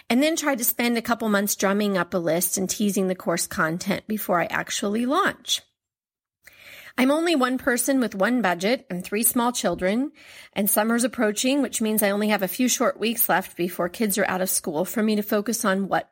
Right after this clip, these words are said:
matters most. I just really want to be headed down the right path now and not spinning wheels unnecessarily.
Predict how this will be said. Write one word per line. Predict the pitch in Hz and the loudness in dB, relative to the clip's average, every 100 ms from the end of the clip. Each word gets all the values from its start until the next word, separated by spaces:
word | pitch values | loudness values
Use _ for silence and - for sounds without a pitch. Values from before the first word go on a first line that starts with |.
| - | -6
matters | - - 190 208 | -4 -2 -2 0
most. | 254 277 - - - - - - - - - - - | 2 2 0 -6 -6 -6 -18 -20 -20 -20 -20 -10 -4
I | |
just | 214 339 370 - | 0 2 2 2
really | 285 277 | 2 2
want | 226 226 - | 2 -2 -2
to | |
be | 214 | -4
headed | 185 233 247 214 | -2 0 0 0
down | 185 190 | 0 0
the | 196 | -2
right | 190 220 - | 0 0 -2
path | - 214 208 | -2 -2 -2
now | 226 226 220 170 175 - | -2 0 2 0 -2 -2
and | 226 220 | -2 0
not | 233 - | 0 -2
spinning | - 262 254 240 220 | -2 2 2 2 0
wheels | 220 202 208 - - | 0 0 0 -2 -2
unnecessarily. | 220 214 208 233 - 202 175 147 - | -2 0 -2 -2 0 0 0 -2 -10